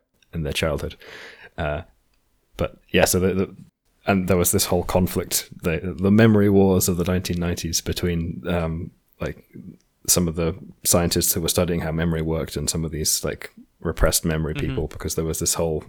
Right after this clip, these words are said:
Speaker 1: um, there were a, a whole host of, um, accusations and even a couple of criminal convictions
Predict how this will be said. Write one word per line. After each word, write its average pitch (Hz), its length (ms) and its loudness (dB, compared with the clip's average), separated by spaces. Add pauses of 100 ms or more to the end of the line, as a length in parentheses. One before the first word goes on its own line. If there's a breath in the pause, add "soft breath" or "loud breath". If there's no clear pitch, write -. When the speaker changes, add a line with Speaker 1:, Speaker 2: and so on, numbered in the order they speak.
Speaker 1:
um, 82 380 -4 (120)
there - 120 2
were 78 180 0
a, - 200 -6
a 82 80 0
whole 92 160 2
host 95 340 2
of, - 240 -4
um, 80 340 0
accusations 85 800 0
and 73 180 -6
even 85 160 0
a 80 40 -4
couple - 260 -2
of - 180 -8
criminal 90 300 0
convictions 80 640 -2